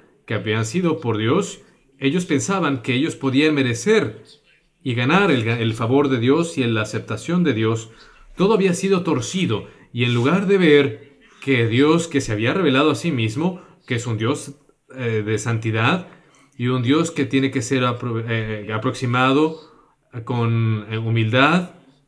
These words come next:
que, de quien estamos perdón, ellos se aproximaban a Él como si ellos tuvieran,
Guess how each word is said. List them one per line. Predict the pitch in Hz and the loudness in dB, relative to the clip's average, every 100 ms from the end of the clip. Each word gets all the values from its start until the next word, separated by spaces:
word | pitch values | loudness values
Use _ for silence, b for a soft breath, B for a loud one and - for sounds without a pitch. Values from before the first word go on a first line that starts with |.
| _ _ _ _ | _ _ _ _
que, | 127 107 | -12 -4
de | 113 | -4
quien | 110 117 | -2 -2
estamos | 110 151 147 139 | -2 -2 -2 -2
perdón, | 135 113 120 180 | -2 0 2 2
ellos | 185 180 | 2 0
se | |
aproximaban | 175 151 143 160 165 | -2 -4 -4 -2 0
a | 131 123 | 2 2
Él | 123 170 180 - | 2 0 -2 0
como | 143 120 | 2 2
si | 113 127 | 0 -2
ellos | 143 | -2
tuvieran, | - 127 143 156 156 | -2 2 4 4 0